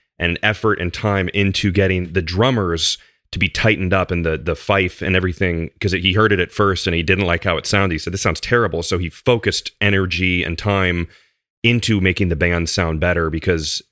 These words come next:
it unifies everyone and, and makes you look better when you're, literally when your, your musicians sound better. And I just think back further about cavemen stretching, you know, getting a turtle shell flipped over and stretching, uh, you know, an, an animal skin or a fish skin over it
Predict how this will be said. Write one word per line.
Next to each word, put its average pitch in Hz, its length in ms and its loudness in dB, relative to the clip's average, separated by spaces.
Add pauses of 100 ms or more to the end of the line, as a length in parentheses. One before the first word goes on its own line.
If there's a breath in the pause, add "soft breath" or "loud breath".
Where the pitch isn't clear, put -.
(100)
it 92 220 2
unifies 87 920 0
everyone 87 520 0
and, 76 240 -6
and 78 180 -4
makes 87 280 0
you 92 100 0
look 82 280 -2
better 90 320 2
when 80 140 -2
you're, 76 240 -2 (400)
literally 110 380 4
when 85 160 0
your, 76 220 -2
your 80 240 -2 (260)
musicians 92 580 0
sound 82 300 -2
better. 80 480 -2
And 104 440 2 (800)
I 113 80 2
just 110 160 0
think 95 160 0
back 90 220 0
further 110 760 2
about 87 500 0
cavemen 98 720 0
stretching, 107 720 0
you 95 100 0
know, 85 140 0
getting 101 200 0
a 92 60 -2
turtle 113 380 0
shell 87 360 2
flipped - 320 -2
over 82 280 0
and 76 100 -6
stretching, 98 580 0
uh, 78 320 -2
you 87 80 -4
know, 76 200 -4
an, 71 140 -6
an 80 120 -4
animal 98 300 2
skin 87 240 -2
or 78 80 0
a - 40 -2
fish - 380 0
skin 95 260 0
over 80 340 -2
it 71 140 -6